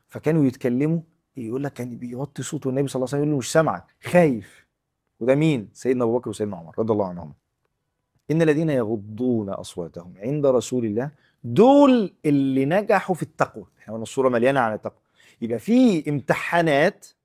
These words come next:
بتعرفك انت نجحت في امتحان التقوى ولا لا، منها طريقة تعاملك مع النبي صلى الله عليه وسلم. علاقتك بالنبي صلى الله عليه وسلم علاقة محورية.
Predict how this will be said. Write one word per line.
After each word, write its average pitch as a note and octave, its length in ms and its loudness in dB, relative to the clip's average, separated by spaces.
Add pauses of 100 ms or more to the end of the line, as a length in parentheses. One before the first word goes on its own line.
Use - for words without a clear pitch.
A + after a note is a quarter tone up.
(320)
بتعرفك C#3 640 2 (160)
انت C3 200 -4
نجحت B2+ 540 -2
في A2 100 -14
امتحان C3 280 -8
التقوى A#2 340 -4
ولا G#2 60 -4
لا، - 60 -14 (200)
منها A#3+ 500 -2 (420)
طريقة C3+ 500 -6 (360)
تعاملك E3+ 600 -10
مع G#2 200 -16
النبي G#2+ 300 -16
صلى F#2 180 -20
الله F#2 640 -14
عليه E2 280 -20
وسلم. - 240 -20 (920)
علاقتك G2+ 540 -14
بالنبي G#2 380 -12
صلى F2+ 340 -18
الله G#2 320 -10
عليه F#2+ 120 -12
وسلم C#3+ 280 -16 (480)
علاقة A2 500 -18
محورية. F#2+ 960 -16